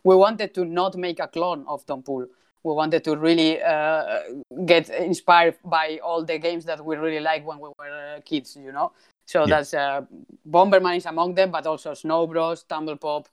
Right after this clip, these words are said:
Speaker 1: I, I don't know how popular they were in the U K, but th-, th-, those were, like, big in, like, really, really big in
Speaker 2: Mm-hmm.
Speaker 1: Spain. Every, every kid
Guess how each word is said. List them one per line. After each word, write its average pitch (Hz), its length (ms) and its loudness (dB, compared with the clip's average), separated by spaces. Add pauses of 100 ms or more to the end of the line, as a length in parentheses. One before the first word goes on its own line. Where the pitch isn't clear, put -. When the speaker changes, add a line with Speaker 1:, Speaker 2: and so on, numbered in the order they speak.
(460)
Speaker 1:
I, 180 220 0
I 202 100 4
don't 233 120 0
know 233 120 0
how 214 160 2
popular 196 360 -2
they 180 140 -2
were 175 220 0
in 165 160 -2
the 160 80 0
U 156 140 -4
K, 165 200 -2
but 151 240 -6
th-, 151 160 -8
th-, 170 160 -4
those 156 240 -4
were, 147 160 -2
like, 131 300 -10
big 131 200 -2
in, 127 360 -8
like, 139 260 0
really, 143 280 0
really 135 180 -4
big 135 200 -8
in 131 80 -12
Speaker 2:
Mm-hmm. 98 120 0
Speaker 1:
Spain. 135 160 2
Every, 143 260 -2
every 165 220 4
kid 160 320 2